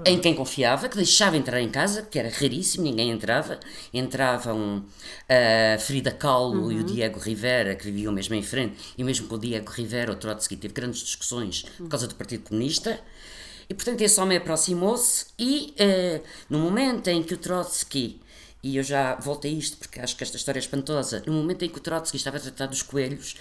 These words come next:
Speaker 1: isto comove-me sempre.
Speaker 2: Uhum.
Speaker 1: Um homem que teve, eh, que teve a União Soviética, que pensou,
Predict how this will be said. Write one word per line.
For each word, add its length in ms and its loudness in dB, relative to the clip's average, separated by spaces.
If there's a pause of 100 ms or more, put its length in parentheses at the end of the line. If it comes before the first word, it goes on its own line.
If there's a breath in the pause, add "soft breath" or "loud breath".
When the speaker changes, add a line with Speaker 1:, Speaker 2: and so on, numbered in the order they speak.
(280 loud breath)
Speaker 1:
isto 220 4
comove-me 420 2
sempre. 400 0 (320 loud breath)
Speaker 2:
Uhum. 200 -12 (180)
Speaker 1:
Um 40 0
homem 240 4
que 80 -10
teve, 260 -2 (160)
eh, 300 -2
que 160 -12
teve 220 -4
a 20 -6
União 260 0
Soviética, 540 -4
que 140 -18 (160)
pensou, 680 2